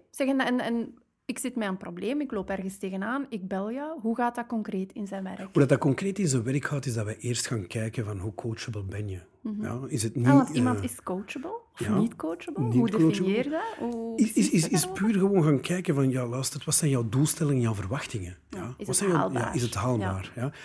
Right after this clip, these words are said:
Speaker 2: Als ik voel op een gegeven moment dat er iets is waar dat naar, naar de psychologie gaat, ja, dan kan ik iemand niet coachen. Dat is iets dat, dat, ehm, dat voor mij heel belangrijk is, dat
Speaker 1: Mhm.
Speaker 2: iemand de juiste zorgen krijgt voor zijn probleem, alleen
Speaker 1: Mhm.
Speaker 2: voor zijn uitdaging. En, ehm, dan is dat eigenlijk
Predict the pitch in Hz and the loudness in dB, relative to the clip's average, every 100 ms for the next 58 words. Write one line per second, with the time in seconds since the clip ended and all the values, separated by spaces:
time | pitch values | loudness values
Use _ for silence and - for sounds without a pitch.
0 | - 143 139 - - 226 170 127 120 113 | 0 2 4 4 6 6 6 6 2 6
1 | 143 131 123 117 131 110 - - - - | 6 8 6 6 4 2 -2 -14 -20 -18
2 | - 127 117 113 - - 156 - - - | -4 0 2 2 2 2 2 4 0 -4
3 | _ _ _ 151 113 107 120 123 110 107 | _ _ _ -2 0 0 -2 -2 -4 -4
4 | - 98 98 - 110 107 95 82 104 123 | -6 -6 -6 -4 -4 -6 -8 -8 -6 -4
5 | 190 226 - - - - - - - - | -6 -8 -12 -18 -20 -20 -10 -6 -6 -6
6 | 131 113 120 117 - 107 107 98 156 185 | -6 -4 -2 -4 -4 -10 -10 -10 -2 -2
7 | - 104 - - 110 110 113 - 104 104 | -2 -10 -14 -6 -4 -2 -2 -2 -4 -4
8 | 127 104 104 104 104 98 - - - 143 | -6 -4 -4 -6 -6 -10 -14 -20 -10 -4
9 | 127 123 113 113 104 107 196 180 - 98 | 2 2 2 0 -2 -2 -2 -2 -4 -6
10 | 117 240 113 113 113 104 101 - 90 139 | -4 -2 0 0 -2 -4 -4 -4 -2 -2
11 | 190 226 - 107 107 - 107 101 98 101 | -2 -4 -6 -12 -10 -10 -8 -8 -8 -8
12 | 113 170 139 - - 113 104 104 107 135 | -6 -4 -6 -8 -6 -4 -2 -4 -4 -4
13 | 139 110 101 101 98 - _ - 120 117 | -4 -6 -6 -8 -12 -18 _ 0 2 4
14 | 117 117 127 139 196 233 220 160 139 135 | 2 2 2 2 2 2 2 2 2 2